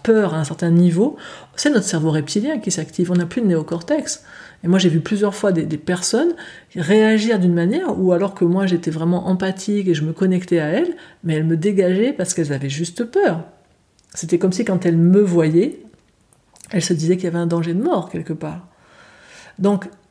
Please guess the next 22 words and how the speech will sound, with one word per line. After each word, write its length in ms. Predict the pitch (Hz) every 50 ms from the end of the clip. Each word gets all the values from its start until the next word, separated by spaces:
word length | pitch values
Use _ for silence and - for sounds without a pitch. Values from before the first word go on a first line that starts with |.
| _ _
ça, 360 | - - - - 240 262 294 294
pour 140 | - 226 190
moi, 120 | 185 196
ça 140 | 190 196 196
m'interpelle 600 | 165 170 170 165 175 170 - - - 269 277 233 185
aussi. 420 | 170 165 - - 180 175 160 156 - _
Quand 180 | _ - 180 180
je 100 | 170 180
vois 260 | 175 170 175 202 208
dans 160 | 202 190 180
les 140 | 180 175 170
rapports 440 | 156 170 190 185 - 214 208 202 202
humains 460 | 196 185 180 185 185 202 240 285 269 - - - - _ _ _ _ _ _ _ _ - -
comment 760 | - - 202 196 190 190 190 202 214 220 208 - - - _ _ _ _ _ _ _ _ - _ _ - _ _ _ _ -
le 180 | 185 185 175
port 240 | 185 220 220 214 208
de 100 | 185 185
ce 180 | 180 - - 180
masque, 360 | 170 180 190 208 226 - -
c'est 220 | - - 185 170
en 160 | - 175 170
train, 540 | 170 - - - 190 196 202 208 208 214 214